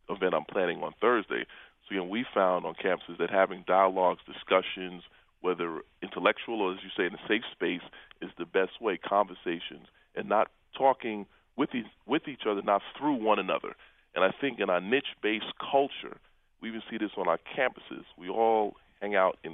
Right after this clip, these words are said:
groups that we think the same way, and we learn the skill how to talk to one another. And also social media plays a role, whether it's Yik Yak, Twitter. We're all in a very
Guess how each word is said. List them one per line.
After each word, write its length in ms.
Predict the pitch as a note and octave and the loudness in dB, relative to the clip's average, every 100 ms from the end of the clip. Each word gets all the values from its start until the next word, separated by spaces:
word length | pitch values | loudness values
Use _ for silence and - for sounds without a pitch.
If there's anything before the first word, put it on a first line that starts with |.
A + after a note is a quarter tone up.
| D#2+ | -10
groups 240 | A2+ - - | -12 -10 -2
that 160 | F2 E2+ - - _ _ | -2 -2 -6 -20 _ _
we 100 | F2+ F2 - | -14 -8 -4
think 160 | F#3 - | -4 -4
the 120 | A2 - | -8 -4
same 260 | F#2 E2+ | -4 -4
way, 280 | E2 E2 E2 - - _ | -4 -4 -6 -12 -20 _
and 80 | F2 | -6
we 80 | F#2 | -4
learn 340 | F2+ G#2 A#2 | -2 0 0
the 100 | A2 F#2 | -2 -8
skill 180 | - G2 | -2 2
how 120 | F#2 | 4
to 80 | - - | 2 -2
talk 260 | A#2+ A#2+ - | -2 -2 -4
to 80 | A2 | -8
one 180 | G2 F2+ | -4 -2
another. 320 | F2 D#2+ D#2+ - | -2 -2 -4 -2
And 120 | F#2+ | 0
also 260 | G#2+ - F#2+ | 0 -2 -4
social 260 | G2 G2 G2 | -4 -4 -4
media 240 | B2 A#2 | 0 0
plays 280 | F#2+ G2 F#2 | 0 -2 -4
a 40 | E2+ | -4
role, 140 | F2 | -6
whether 160 | E2+ E2 | -4 -4
it's 80 | - | -2
Yik 140 | G2+ A2+ - | -2 -2 2
Yak, 300 | F#2 G2 - - - _ - - | 4 4 2 -6 -20 _ -18 -2
Twitter. 360 | D3 F#2 F2 - _ _ - | 0 0 -4 -12 _ _ -4
We're 140 | F#2+ | 2
all 180 | A2+ A#2 | 4 2
in 80 | A2 | -2
a 60 | |
very 500 | G#2+ G#2+ A#2 A#2 G#2+ | 0 2 2 0 -6